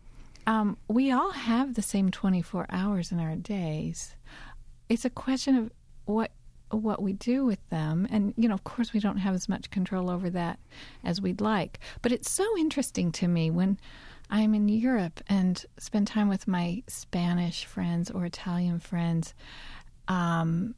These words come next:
and they're working people, too. They're women who work in offices or, you know, they're editors or,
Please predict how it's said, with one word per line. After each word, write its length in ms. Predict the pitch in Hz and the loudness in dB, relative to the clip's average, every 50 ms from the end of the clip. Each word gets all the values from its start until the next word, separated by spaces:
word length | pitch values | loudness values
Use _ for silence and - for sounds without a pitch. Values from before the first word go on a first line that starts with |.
| - - - | -14 -4 2
and 140 | 202 208 208 | 2 4 4
they're 160 | 240 269 320 | 4 4 4
working 640 | 320 320 311 294 294 - 285 277 262 254 247 233 - | 4 4 2 0 0 2 4 6 6 6 4 2 0
people, 320 | - - 233 220 - 208 | 0 0 -2 0 0 -2
too. 400 | - - - - 269 285 269 202 | -4 -6 -4 0 2 2 4 4
They're 140 | 185 190 185 | 2 2 2
women 240 | 190 196 196 202 190 | 4 4 4 4 4
who 100 | 175 185 | 4 2
work 220 | 175 180 185 - | 0 0 0 2
in 160 | 202 196 - - | 2 0 2 2
offices 540 | - 175 175 175 - 185 180 - 190 180 180 | 0 0 0 0 0 -2 -4 -2 -2 0 0
or, 160 | 180 170 170 | 2 0 0
you 180 | - 190 - 202 | 0 0 2 2
know, 100 | 170 170 | 2 2
they're 140 | 180 180 - - | 2 0 -2 -2
editors 560 | 175 170 175 180 - - - 190 180 180 190 | -2 0 0 -2 -2 -4 -2 -2 -2 0 -2
or, 220 | 185 175 175 180 | -2 -2 -4 -4